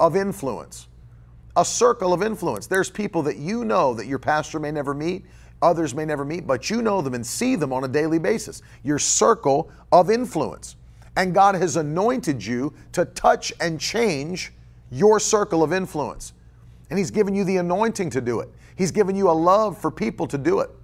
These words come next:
That's why you have to guard yourself against that apathetic spirit. The devil would love. You know what that is? It's a form of selfishness. It's all about me.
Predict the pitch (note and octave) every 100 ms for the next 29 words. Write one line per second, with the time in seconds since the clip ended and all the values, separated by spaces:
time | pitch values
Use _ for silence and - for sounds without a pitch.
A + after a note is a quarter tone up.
0 | - - - D#3+ F#3 F#3 F#3 F#3+ - C#3+
1 | A#2 D#3+ G3+ A3 D3+ D#3+ - D#3+ D3+ -
2 | C#3 C3+ G2+ G3 G3+ C#3+ - - - -
3 | - - D#3+ E3+ E3+ E3+ E3+ F3 D#3 -
4 | - G#3 C3+ C3+ A#2+ F#3 E3+ D3+ D3 C3+
5 | D3+ F3+ E3 F#2 - - - - G3+ G#3+
6 | F#3 F#3 G3+ D#3 D3+ B2+ F#3+ F3 B2 -
7 | - - - F3+ - A2+ - - - -
8 | - - - - - A#2+ F3 D#3+ D#3+ D#3+
9 | D3 D#3 G#2